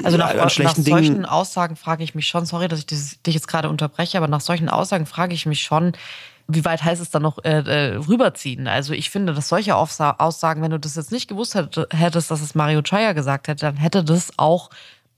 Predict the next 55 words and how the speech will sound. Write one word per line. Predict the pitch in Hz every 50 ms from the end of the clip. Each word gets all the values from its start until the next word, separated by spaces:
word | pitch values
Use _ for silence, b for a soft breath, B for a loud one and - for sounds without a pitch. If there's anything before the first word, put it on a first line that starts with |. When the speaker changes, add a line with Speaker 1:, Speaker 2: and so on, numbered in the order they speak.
| _ _ _ _ -
Speaker 1:
so | - 170 170
von | 151 165 156
einem | 151 -
A-F-D-Mitglied | 104 147 156 - 160 156 151 143 - 147 135 -
kommen | - 139 127 139
können. | 135 147 143 139 135 135 B B B B B B B B
Und | 165 165 160
das | 165 -
finde | - 226 196 180
ich | - - -
so | - - - - 196 208 226 240
schwierig, | - - - 220 214 156 147 147 -
das | - 156
finde | - 196 185
ich | 175
so | - 190 185
schwierig. | - - 190 208 190 170
Und | 160 170
das | 156 147
ha-, | 165 180
äh, | - - - 180 165 -
ist | 185 -
für | - 180
mich, | 170 202 254 294 285 - B B B B B
wenn | - 185 175
du | 175
von | - 170 156
einer | 151 151
Brandmauer | - - - - - - 160 147 143 143 147
sprichst, | - - _ 143 143 - - - - - -
die | - 175 170 - -
stehen | - - - 233 233 240 196
muss, | 160 139 139 147 - - - _ _ _ _ _
dann | - 175 170
steht | - - - 190 196 196
die | 202 175
bei | 165 156
solchen | 147 147 165 156 -
Aussagen | - - 156 - 156 156 151
für | - 147
mich | 143 143 139
nicht | 156 160 -
mehr, | - 143 139
weil | 143 143 147
es | 143 -
unter-, | - 160 - 160 -
es | - 165 160 156 - - 160 -
unterscheidet | - 165 165 156 - 185 202 220 208
für | - 185
mich | 185 175 170
eine | - 160
Konservative | - - 180 180 185 185 180 170 170 - 180 165 170 165
von | - - 151
einer | 151 147 139
Rechten, | 151 160 175 - - - 202 196 190